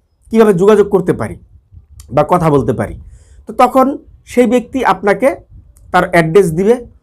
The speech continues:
অথবা আপনাকে বলবে যে, "আপনি অমুক সময় আসবেন, আমাদের মালিক বা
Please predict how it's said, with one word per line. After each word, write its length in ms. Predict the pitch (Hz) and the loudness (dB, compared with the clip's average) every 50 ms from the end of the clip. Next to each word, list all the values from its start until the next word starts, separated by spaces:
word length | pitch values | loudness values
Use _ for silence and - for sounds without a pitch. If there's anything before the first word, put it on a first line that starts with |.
| _ _ _ | _ _ _
অথবা 300 | - 185 185 180 254 247 | -2 -2 0 2 2 2
আপনাকে 260 | 240 226 - 226 208 214 | 2 2 0 -2 -2 0
বলবে 380 | 170 196 208 202 185 196 240 | 4 4 4 6 4 2 0
যে, 100 | 226 208 | 0 0
"আপনি 160 | 175 180 185 | -2 0 0
অমুক 260 | 180 196 196 208 202 208 | 0 0 0 0 -2 -4
সময় 240 | - - 180 180 | -4 -4 0 2
আসবেন, 400 | 170 156 147 143 147 180 214 254 - - _ _ _ _ _ - | 2 2 0 -2 -2 -4 -4 -4 -6 -14 _ _ _ _ _ -4
আমাদের 300 | 151 147 - 196 160 147 | -2 -2 0 0 0 2
মালিক 460 | 135 139 147 151 156 165 160 - - | 2 2 2 2 2 0 -2 -2 -2
বা 340 | 127 139 139 139 139 135 - | 0 2 4 4 2 2 -2